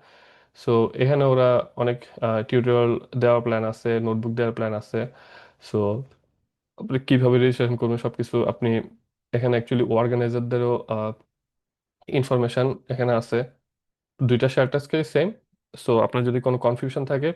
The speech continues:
please reach out to the organizers। But ওরা যেহেতু অর্গানাইজার, সবাইকে, অনেকে আসলে রিচ আউট করবে। So, I would rather suggest, please go through that video, understand what is this,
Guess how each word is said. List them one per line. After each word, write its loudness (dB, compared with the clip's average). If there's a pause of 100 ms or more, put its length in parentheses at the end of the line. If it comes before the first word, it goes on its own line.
please -4
reach -2
out -4
to 0
the 2
organizers। -4 (500)
But 4 (1300)
ওরা 4
যেহেতু 2
অর্গানাইজার, 0
সবাইকে, 0
অনেকে -4
আসলে -2
রিচ -4
আউট -6
করবে। -8
So, -2
I -2
would 0 (560)
rather 2
suggest, -2 (580)
please 2
go 2
through 0
that -2
video, 0 (840)
understand -2
what 2
is -4
this, -2